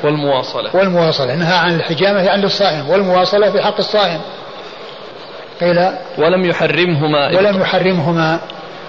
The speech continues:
Speaker 2: ولم يحرمهما إبقاء"، يعني على
Speaker 1: أصحابه.
Speaker 2: على أصحابه، يعني هكذا فهم الصحابي، ولكنه جاء عنه أفطر الحاج والمحجوم، وهذا يعني يدل على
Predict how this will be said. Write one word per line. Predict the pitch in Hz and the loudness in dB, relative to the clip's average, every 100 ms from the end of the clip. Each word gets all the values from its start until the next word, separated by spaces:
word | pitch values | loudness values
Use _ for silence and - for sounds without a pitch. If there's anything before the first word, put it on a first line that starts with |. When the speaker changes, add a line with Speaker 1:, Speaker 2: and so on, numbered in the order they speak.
| - - - | -16 -18 -2
Speaker 2:
ولم | 170 196 185 | 2 2 2
يحرمهما | 170 180 175 180 165 170 180 | 0 2 2 0 0 2 2
إبقاء"، | 170 190 185 165 165 185 - - - - - - | 2 2 2 2 -2 -4 -12 -16 -16 -16 -14 -2
يعني | 165 165 160 | 0 0 2
على | 165 165 175 - - | 2 2 2 -2 -6
Speaker 1:
أصحابه. | - - 135 113 107 - - | -8 -2 -2 -2 -4 -10 -4
Speaker 2:
على | 170 180 | 0 2
أصحابه، | 160 - 190 165 143 | 2 0 0 2 0
يعني | 151 151 185 | 0 0 0
هكذا | 233 - 180 170 | 0 2 2 2
فهم | 180 160 160 - - - - - - - 175 | 2 0 -2 -8 -12 -14 -16 -16 -18 -8 -2
الصحابي، | 160 - 180 170 143 | 0 2 2 2 4
ولكنه | 160 196 196 226 175 180 | 4 4 2 2 2 2
جاء | 175 175 | 2 2
عنه | 156 214 208 226 | 2 2 2 2
أفطر | - 185 | 2 0
الحاج | 165 208 214 | 2 2 2
والمحجوم، | 233 226 180 233 208 - - - - - - - | 2 0 0 0 -2 -6 -14 -16 -18 -18 -16 -4
وهذا | 160 175 170 | 0 2 2
يعني | 170 165 160 | 2 2 2
يدل | 156 208 185 | 2 4 4
على | 147 170 175 202 | 2 4 4 2